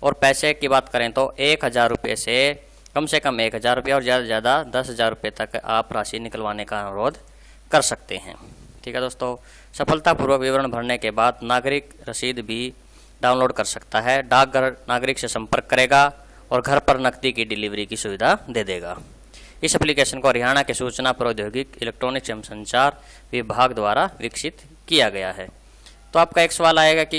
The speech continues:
इसमें कोई चार्ज भी लगेगा, तो इसमें चार्ज की कोई बात नहीं लिखी गई है, तो इसका मतलब चार्ज नहीं लगेगा डाकखाने से घर पैसे मंगवाने का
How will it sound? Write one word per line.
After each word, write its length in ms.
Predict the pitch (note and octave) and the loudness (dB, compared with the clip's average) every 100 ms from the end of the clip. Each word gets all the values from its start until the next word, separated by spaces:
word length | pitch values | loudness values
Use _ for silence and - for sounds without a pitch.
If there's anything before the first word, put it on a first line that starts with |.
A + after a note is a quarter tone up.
| D3+ | -4
इसमें 420 | D3 D3+ D3 C#3 | -4 0 0 0
कोई 180 | - C3 | 0 0
चार्ज 300 | B2+ B2 C3 | 2 0 0
भी 100 | C3+ | -2
लगेगा, 340 | C3 B2+ B2+ | -2 0 0
तो 160 | B2+ C3 | 0 -2
इसमें 240 | B2+ C3 | -2 -6
चार्ज 280 | B2+ B2 B2 | 0 0 0
की 100 | - | -6
कोई 200 | - A#2+ | -4 -4
बात 280 | A2 A2+ - | -2 -4 -4
नहीं 260 | A2+ G#2+ A#2 | -12 -10 -12
लिखी 340 | A2+ - A#2+ | -12 -12 -12
गई 120 | A2+ | -8
है, 120 | A2+ A2 | -6 -6
तो 140 | A#2+ | -6
इसका 220 | A2+ A2 | -8 -10
मतलब 200 | A#2 B2 | -10 -10
चार्ज 340 | - A2 A2+ A2 | -4 -4 -4 -10
नहीं 220 | G2+ A2+ | -10 -6
लगेगा 440 | A2+ A2+ A#2 D3 - - - - A#2+ | -4 -4 -2 -2 -4 -20 -20 -10 -4
डाकखाने 420 | A#2 A#2+ A#2+ A#2 | -2 -2 -4 -4
से 140 | A#2 | -4
घर 140 | A2 G#2 - - | -8 -10 -16 -8
पैसे 320 | A#2+ A2 A#2 C#3 | -6 -4 -4 -4
मंगवाने 420 | A#2 G2+ G2 F#2+ | -4 -6 -6 -8
का 200 | F#2+ | -14